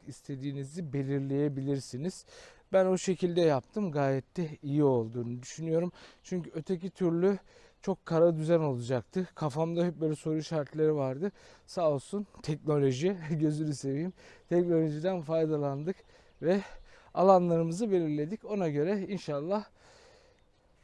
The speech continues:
gübrelememizi yapacağız. Tankım da doldu mu? Şöyle de bir kontrol edeyim. Evet, dolmuş. Hemen kapatayım musluğumu. Arkadaşlar,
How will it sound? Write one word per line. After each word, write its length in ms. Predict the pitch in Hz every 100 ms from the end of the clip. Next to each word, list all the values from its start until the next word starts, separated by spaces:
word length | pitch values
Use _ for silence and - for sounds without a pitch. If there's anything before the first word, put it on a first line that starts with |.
| _
gübrelememizi 840 | 180 220 190 175 165 151 147 151 202
yapacağız. 720 | 208 190 156 127 185 214 - - -
Tankım 500 | 147 135 131 156 147
da 140 | 165 160 127
doldu 340 | 143 139 139
mu? 180 | 170 170 -
Şöyle 380 | - 135 135
de 140 | 120 120
bir 60 |
kontrol 500 | 127 143 139 143 160
edeyim. 280 | 160 151 175 - - - - - - - - - - - - - - - - - - - - - _ -
Evet, 240 | 117 117 101 -
dolmuş. 600 | 107 120 135 - - - 117 - - - - -
Hemen 240 | 123 120
kapatayım 520 | 120 127 123 - 131
musluğumu. 580 | 127 117 - 123 113 160 - - - - - - - -
Arkadaşlar, 800 | - 170 214 196 160 147 120 -